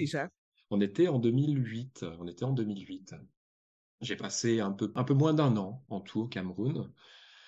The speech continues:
Speaker 2: rencontré beaucoup d'auteurs, beaucoup d'éditeurs, euh, et j'en suis parti en me disant, « Bon, bah, finalement, je connais toujours rien du Cameroun. » <laughs>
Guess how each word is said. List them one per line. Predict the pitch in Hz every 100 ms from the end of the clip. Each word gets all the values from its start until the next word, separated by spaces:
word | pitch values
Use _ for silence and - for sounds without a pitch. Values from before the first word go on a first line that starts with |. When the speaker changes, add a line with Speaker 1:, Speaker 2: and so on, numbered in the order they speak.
| - -
Speaker 2:
rencontré | - 104 98 92
beaucoup | 117 135
d'auteurs, | 147 117 - 98 123
beaucoup | 113 113 156
d'éditeurs, | 123 98 - 131 139 170 165 123
euh, | 95 87 87 87 87 _
et | 131
j'en | 117
suis | -
parti | 143 135 202
en | 156
me |
disant, « | 131 143 151
Bon, | 113
bah, | 95
finalement, | - 90 90 147
je | 127 92
connais | - 90
toujours | 87 107 101
rien | 110 135
du | 127
Cameroun. » | 120 101 117 160 135 -
<laughs> | 190 - 202 - 160 131 131 -